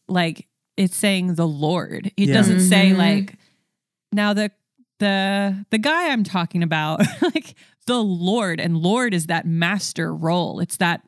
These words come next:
Speaker 1: role of authority and leadership,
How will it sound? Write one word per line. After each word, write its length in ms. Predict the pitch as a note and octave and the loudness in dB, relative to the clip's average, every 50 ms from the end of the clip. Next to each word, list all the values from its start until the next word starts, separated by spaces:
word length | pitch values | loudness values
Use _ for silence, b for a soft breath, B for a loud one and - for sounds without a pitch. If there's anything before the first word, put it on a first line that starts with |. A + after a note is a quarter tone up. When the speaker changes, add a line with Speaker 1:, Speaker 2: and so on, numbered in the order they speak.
| _ _ _ _ _ _ _ | _ _ _ _ _ _ _
Speaker 1:
role 280 | F3 F#3 G3 G#3 G3+ | -2 0 0 0 0
of 80 | G3+ E3+ | -2 -2
authority 640 | F3 D#3 - - E3+ F#3 G3+ G3 F#3 E3 D#3+ D#3 D3 | -4 -6 -6 -4 -2 -2 0 0 -2 -2 -4 -4 -4
and 120 | D3 D3+ | -6 -4
leadership, 640 | D3+ E3+ F#3 F3+ E3+ D#3+ - - D3 A#2 - - - | -2 -2 -2 -2 -2 -4 -4 -4 -4 -6 -6 -8 -14